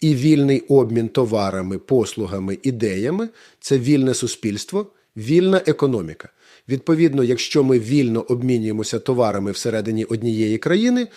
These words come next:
то чому б цього не робити в межах однієї окремо взятої планети? Це позиція республіканців. Вона, безумовно, не є ідеальною. І одразу ж виникає питання: а як щодо національної безпеки?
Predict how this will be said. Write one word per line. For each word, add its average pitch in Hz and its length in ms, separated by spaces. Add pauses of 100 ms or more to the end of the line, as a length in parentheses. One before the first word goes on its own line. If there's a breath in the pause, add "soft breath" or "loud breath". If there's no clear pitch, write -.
(280 loud breath)
то 127 100
чому 180 280
б 185 60
цього 143 280
не 135 120
робити 151 360
в 120 100
межах 127 440
однієї 127 640
окремо 117 540
взятої 104 460
планети? 165 500
Це 127 140
позиція 151 440
республіканців. 131 920 (300 loud breath)
Вона, 127 220
безумовно, 120 600
не 123 140
є 113 300
ідеальною. 139 720 (460 loud breath)
І 123 80
одразу 170 380
ж 123 80
виникає 135 500
питання: 90 600 (100)
а 113 80
як 151 300
щодо 127 280
національної 123 680
безпеки? 190 560